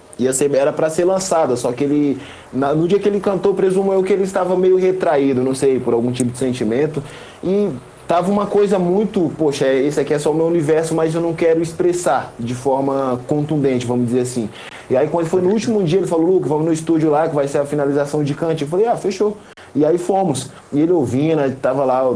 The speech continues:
nós três lá, no caso o produtor também ouvindo, e, "Cara, não sei, eu acho que dá pra melhorar." Eu dei essa ouvindo e fala, "Mano, acho que dá." E, sei lá, eu acho que ele tava carregando suas baterias ouvindo aquilo e ele dizendo, "Mano, eu tô passando uma mensagem da hora, mas eu preciso também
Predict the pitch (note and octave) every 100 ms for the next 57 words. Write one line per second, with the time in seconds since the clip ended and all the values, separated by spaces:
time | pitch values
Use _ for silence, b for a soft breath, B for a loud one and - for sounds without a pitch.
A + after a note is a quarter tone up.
0 | F#2 - - A2+ C3+ B2+ C3+ B2+ A#2+ B2
1 | A2+ G#2+ A#2 A2+ A#2+ A#2+ A#2+ B2+ C3+ B2
2 | D3 B2 A2+ D#3 C#3+ - E3 D#3 C3 F#2+
3 | G#2 A2+ - A#2+ C3+ B2 B2+ B2+ B2+ C3
4 | B2 B2 B2 A#2+ A#2+ D3 D3 D3+ B2+ C3+
5 | C#3 C#3+ C3+ C#3+ C#3 G2 B B B -
6 | B2 - D#3 C#3 C3 C3 A2+ - G#3 -
7 | F#3+ D#3+ D#3+ F3 E3+ F3 E3+ F3 E3+ D#3+
8 | D#3 D#3 E3 F3+ E3 E3+ F#3+ D#3 F3 E3
9 | F#3 F3+ D3+ D#3+ D#3 D#3+ D#3 - D#3 E3
10 | D3+ D3+ D3+ C#3 G#2+ B B D3 D3+ F3
11 | F#3+ E3+ E3+ D#3+ D#3+ D3+ D3+ D3 D#3 D3+
12 | D3 D3+ D3 C#3+ D3 E3+ E3+ - D3 E3+
13 | E3+ E3 D3 D3 D#3+